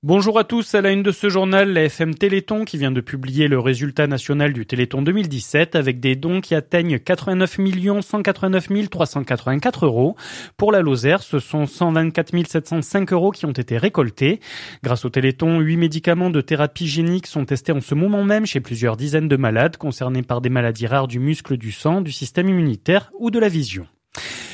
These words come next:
Et concernant le Téléthon, ce soir, le comité d'animation du Malzieu propose du théâtre tout public à la salle des fêtes de la commune avec relooking à vingt heures trente.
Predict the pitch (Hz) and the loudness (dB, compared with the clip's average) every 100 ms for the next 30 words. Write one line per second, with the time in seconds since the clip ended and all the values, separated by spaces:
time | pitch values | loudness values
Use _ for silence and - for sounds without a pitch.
0 | - 147 185 196 190 190 190 185 190 185 | -4 2 2 4 2 4 2 2 0 2
1 | 196 202 190 165 196 190 175 165 165 - | -2 0 -2 2 2 4 2 0 -4 -2
2 | 156 151 160 156 - 170 165 156 156 147 | 0 2 2 0 0 0 2 2 2 2
3 | 156 165 165 147 151 143 120 113 147 147 | 2 0 0 0 2 0 -2 -2 0 0
4 | - - 208 - 143 156 180 131 107 - | -2 -4 -4 -2 0 0 0 -2 -2 -2
5 | 165 139 117 147 131 117 113 139 156 190 | 0 0 0 -2 0 -2 0 -2 0 0
6 | 160 107 - - 202 226 - 170 190 165 | 0 -2 -6 -2 2 2 0 -2 0 -2
7 | 113 127 123 101 - 131 185 | 0 0 0 -4 -2 -2 -2